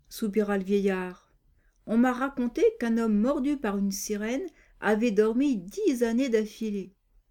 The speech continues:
Quand il s'est enfin réveillé, il ne savait plus qui il était. Il avait tout oublié de sa vie passée. » «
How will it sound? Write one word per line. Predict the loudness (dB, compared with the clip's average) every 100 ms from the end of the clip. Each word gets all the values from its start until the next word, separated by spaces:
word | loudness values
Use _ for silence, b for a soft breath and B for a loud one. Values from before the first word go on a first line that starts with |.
| _ _ _ _ _ _ _ _
Quand | -2 2
il | 2
s'est | 0 -2
enfin | -2 -2 -4
réveillé, | -2 -2 -4 -4 -4 -6 _ _ _ _
il | 0 2
ne | 2
savait | 0 -2 -4
plus | -4 -4 -4
qui | -4 -4
il | 0
était. | -2 -2 -10 -12 _ _ _ _ _ _ _ _ _
Il | 0 4
avait | 4 4 0
tout | -2 -2
oublié | -2 0 -2 -2
de | -2
sa | -4 -4
vie | -6 -6
passée. » « | -6 -6 -8 -14